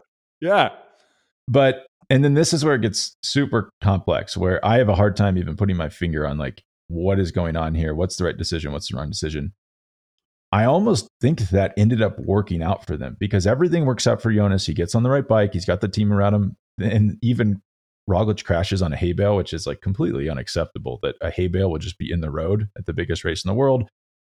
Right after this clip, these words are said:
Speaker 2: They, they even send a rider back for him. So Jonas is, like, less teammates than he wants, but it's going well. He's getting back to the front group. Wout sits up, drops back. He gets to eat,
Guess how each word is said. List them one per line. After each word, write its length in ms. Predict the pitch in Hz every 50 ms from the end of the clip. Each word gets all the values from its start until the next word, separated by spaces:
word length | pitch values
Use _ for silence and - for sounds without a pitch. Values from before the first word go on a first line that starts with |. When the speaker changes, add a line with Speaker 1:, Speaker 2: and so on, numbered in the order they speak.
| _ _ _ _ _ _ _ _ _ _ -
Speaker 2:
They, 220 | 117 113 117 117 -
they 100 | - 117
even 280 | 123 117 147 135 131 104
send 260 | 95 - 131 127 120
a 40 | 104
rider 320 | 101 104 107 113 110 107
back 240 | 104 107 101 95 -
for 160 | - 78 69
him. 480 | 73 101 160 165 101 80 78 82 95 98 _ _ _ _ _ _
So 420 | - - 107 104 101 98 95 - - _ _ _ _ 101
Jonas 420 | 110 135 147 147 147 131 - -
is, 120 | 104 92
like, 180 | 104 92 85 -
less 300 | 98 107 127 131 - -
teammates 380 | - - 120 113 110 104 - -
than 100 | 101 95
he 60 | 90
wants, 340 | 82 82 82 80 80 - -
but 80 | - 101
it's 160 | 101 95 -
going 360 | - - 98 95 92 85 82
well. 180 | 78 73 71 71
He's 160 | 90 101 104
getting 260 | 95 113 107 101 92
back 240 | 80 87 82 82 - -
to 60 | 80
the 60 | 78
front 220 | - - 85 -
group. 180 | - 87 76 - - -
Wout 240 | 95 107 143 143 -
sits 280 | - 143 117 - -
up, 180 | 110 107 92 -
drops 320 | - 95 90 85 - - -
back. 240 | 95 95 92 90 -
He 80 | 87
gets 220 | 82 95 92 - -
to 120 | - - -
eat, 280 | - 101 107 113 107